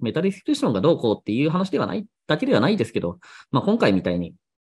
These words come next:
なんかいろんな情報が、まあ、拡散されているので、まあ、その、全部にね、あの、全部を鵜呑みにしてしまうと、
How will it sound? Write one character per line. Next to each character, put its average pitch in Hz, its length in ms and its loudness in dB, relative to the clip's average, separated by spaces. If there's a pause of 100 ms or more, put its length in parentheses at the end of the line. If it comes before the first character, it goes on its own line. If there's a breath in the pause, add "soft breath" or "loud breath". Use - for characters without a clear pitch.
(120)
な 147 100 0
ん 139 40 -4
か - 60 0
い 101 60 2
ろ 131 100 2
ん 143 40 4
な 147 80 2
情 165 160 2
報 160 140 2
が、 156 320 2
ま 165 140 -2
あ、 - 20 -4
拡 - 200 -10
散 139 160 2
さ 151 100 0
れ 160 60 0
て 165 100 0
い 170 80 4
る 202 60 0
の 170 80 2
で、 82 180 -4 (640)
ま 123 100 0
あ、 - 20 0
そ 131 120 0
の、 123 400 0 (640)
全 165 200 2
部 98 100 -2
に 80 60 -4
ね、 107 220 -6 (240)
あ - 180 -4
の、 98 140 0
全 151 180 4
部 104 100 2
を 90 40 2
鵜 104 100 -2
呑 120 120 2
み 135 80 2
に 143 100 2
し 143 60 -8
て 147 100 0
し 143 80 -2
ま 147 120 0
う 143 80 -2
と、 139 200 -2